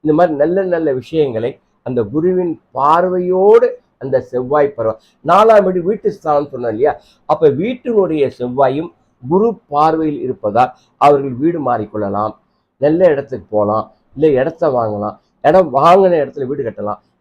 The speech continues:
இப்படி சில பலன்களை அவர்கள் செவ்வாயால் செய்து கொள்ளலாம். இது ஒரு நல்ல ஆப்பர்ச்சுனிட்டி மகர ராசிக்காரங்களுக்கு. அதனால இந்த மகர ராசிக்காரங்க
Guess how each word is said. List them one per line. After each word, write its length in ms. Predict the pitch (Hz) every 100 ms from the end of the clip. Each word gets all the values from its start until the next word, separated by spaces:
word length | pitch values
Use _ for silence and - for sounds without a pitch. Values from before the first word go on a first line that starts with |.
| 139
இப்படி 180 | 139 143
சில 100 | 139 123 -
பலன்களை 340 | 135 131 135 -
அவர்கள் 240 | 113 120 139 _ _ _
செவ்வாயால் 720 | 156 139 127 165 139 113 117 - -
செய்து 280 | 123 123 120 -
கொள்ளலாம். 540 | 95 85 85 127 117 _ -
இது 100 | 131
ஒரு 60 | 113
நல்ல 140 | 123 156 127
ஆப்பர்ச்சுனிட்டி 580 | 127 135 101 107 98 - _ _ _ -
மகர 180 | 131 139
ராசிக்காரங்களுக்கு. 640 | 113 - - 101 95 90 _ _ _ 135
அதனால 260 | 135 147 135 123 - _ -
இந்த 120 | 135 - 123
மகர 220 | 151 202 165
ராசிக்காரங்க 640 | 147 - 113 110 101 101